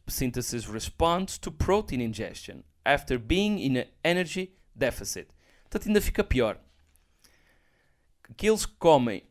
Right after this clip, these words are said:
o que os nutricionistas aconselham ficam com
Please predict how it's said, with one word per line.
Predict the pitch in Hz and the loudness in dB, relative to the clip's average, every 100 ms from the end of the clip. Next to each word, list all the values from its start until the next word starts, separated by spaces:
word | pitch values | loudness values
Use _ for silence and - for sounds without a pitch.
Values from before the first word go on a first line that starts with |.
| _ - | _ -4
o | 202 214 | -2 -2
que | - | -4
os | 127 113 | -6 -4
nutricionistas | 120 127 - 127 - 117 | -4 -4 -4 -4 -4 -6
aconselham | 113 120 117 120 127 160 185 262 _ | -6 -6 -4 -2 -2 -2 -6 -10 _
ficam | - - - 190 180 208 220 240 _ _ _ _ _ _ _ _ _ _ - | -20 -10 -6 -6 -4 -4 -4 -8 _ _ _ _ _ _ _ _ _ _ -4
com | 196 180 131 | 2 4 2